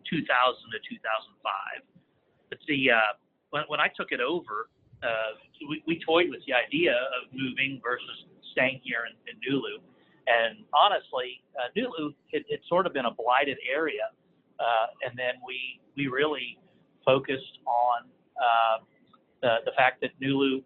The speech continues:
was getting a lot of investment, a lot of growth in the area. So, so we stayed, and that's been, been very fortunate.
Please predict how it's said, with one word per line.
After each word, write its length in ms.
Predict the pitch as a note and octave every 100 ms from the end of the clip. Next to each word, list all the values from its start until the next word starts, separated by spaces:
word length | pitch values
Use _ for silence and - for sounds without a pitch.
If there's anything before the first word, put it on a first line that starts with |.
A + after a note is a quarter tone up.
| _
was 100 | B2 -
getting 180 | B2+ B2
a 80 |
lot 240 | A2+ A#2 B2+
of 80 | C3
investment, 480 | C3 B2 A#2+ - - - _ C3
a 60 |
lot 240 | A2+ A#2 B2+
of 80 |
growth 320 | - A#2 C#3 -
in 80 | _
the 100 | A#2+ A#2+
area. 300 | A#2 A#2 C#3+ -
So, 220 | C3 A#2+ - - _ -
so 60 | D3+
we 180 | C#3+ -
stayed, 400 | D#3 D3+ G2+ - _
and 100 | C3+
that's 240 | A#2 B2 -
been, 240 | D3 C3 B2+ A#2 _
been 120 | C3
very 200 | B2 B2 B2+
fortunate. 440 | D3+ C#3 - G2+